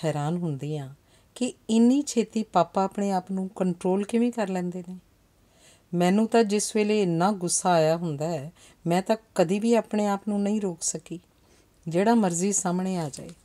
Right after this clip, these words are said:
ਇਸ ਵੇਲੇ ਸਿਰਫ ਪਾਪਾ ਹੀ ਸਾਡੇ ਘਰ ਵਿੱਚ ਇੱਕ ਕਮਾਊ ਮੈਂਬਰ ਹਨ ਅਤੇ ਦਾਦਾ ਜੀ ਦੀ ਨਾ ਤਾਂ ਕੋਈ ਪੈਨਸ਼ਨ ਹੈ ਤੇ ਨਾ ਹੀ ਹੋਰ ਕੋਈ ਕਮਾਈ ਦਾ ਸਾਧਨ। ਪਰ ਫਿਰ ਵੀ ਸਾਡੇ ਘਰ ਵਿੱਚ ਆਖਰੀ ਫੈਸਲਾ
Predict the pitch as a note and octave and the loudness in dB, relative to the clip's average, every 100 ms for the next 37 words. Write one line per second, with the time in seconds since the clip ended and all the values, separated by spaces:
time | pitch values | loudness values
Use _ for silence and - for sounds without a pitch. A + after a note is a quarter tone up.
0 | _ _ _ _ _ _ _ _ _ _ | _ _ _ _ _ _ _ _ _ _
1 | _ A3 A#3+ - G#3 F#3+ F#3+ - G#3 G#3+ | _ 0 2 4 4 4 2 0 -2 -4
2 | _ E3 D#3+ - F3 F#3+ F3+ F3 D#3 D#3+ | _ 0 2 0 0 -2 -2 -2 -2 -4
3 | F3+ D#3 D3+ D3+ D#3+ - _ E3 D#3 D#3+ | -2 -2 -4 -8 -12 -12 _ -4 -2 -2
4 | D#3+ D#3 C#3 B2+ C3 B2+ A#2+ - _ _ | -2 -6 -6 -12 -14 -16 -16 -20 _ _
5 | _ _ _ _ _ - E3 G#3 E3 D#3 | _ _ _ _ _ -12 -2 -2 2 2
6 | D3+ F3 F#3 G3 F#3+ G3 G3 F#3 D3 D3+ | 2 0 -2 -2 -4 -4 -4 -4 -2 -4
7 | D3 F3+ G3+ G3 - D3 C#3+ - G3+ F3+ | -4 -4 -4 -2 -2 -2 -4 -6 -6 -6
8 | B2 _ - _ - G3+ F3 D#3 D#3+ F3+ | -10 _ -20 _ -2 0 2 2 2 0
9 | F#3+ F3 D#3 - E3+ E3+ - D#3+ C#3+ C3+ | -2 -2 -4 -4 -6 -4 -4 -2 -2 -4
10 | C#3+ C#3+ - D3 C#3+ - _ _ _ _ | -6 -6 -6 -6 -8 -20 _ _ _ _
11 | _ _ - - _ G3+ F#3+ - G#3+ G#3+ | _ _ -20 -20 _ 0 0 2 2 2
12 | G#3+ - F3 D#3+ E3+ F3+ D#3 D3 - - | -2 2 2 2 0 -2 -2 -6 -10 -18
13 | _ _ _ _ _ _ - F3+ F3+ G#3+ | _ _ _ _ _ _ 2 2 2 -2
14 | A#3+ - F3+ D#3+ E3+ D#3+ | -2 0 0 0 0 0